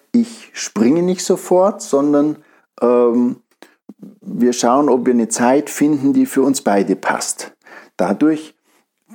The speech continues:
ja, positionierst du dich als, als gleichwertiger Partner und nicht als jemand, der quasi der Flocki ist, der, äh, von jemand anderem, der sofort springt und alles liegen lässt.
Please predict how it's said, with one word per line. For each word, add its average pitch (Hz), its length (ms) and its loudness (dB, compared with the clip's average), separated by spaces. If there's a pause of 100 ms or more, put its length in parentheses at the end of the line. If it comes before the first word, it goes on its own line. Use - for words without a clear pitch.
(300)
ja, 117 420 0 (140)
positionierst 135 1080 2
du 269 60 2
dich 220 280 -2
als, 208 260 0
als - 240 -4
gleichwertiger 107 840 0
Partner 95 760 -2 (360)
und 123 220 2
nicht 139 260 -2
als 135 200 -6
jemand, 127 680 0
der 117 240 4
quasi 113 480 0
der 113 160 0
Flocki 123 400 0
ist, - 320 -4
der, - 260 0 (560)
äh, - 240 -2
von 120 260 2
jemand 120 380 4
anderem, 120 340 4
der 110 100 4
sofort 110 480 0
springt 117 320 0
und 117 120 2
alles 104 320 0
liegen 95 240 -6
lässt. - 380 -20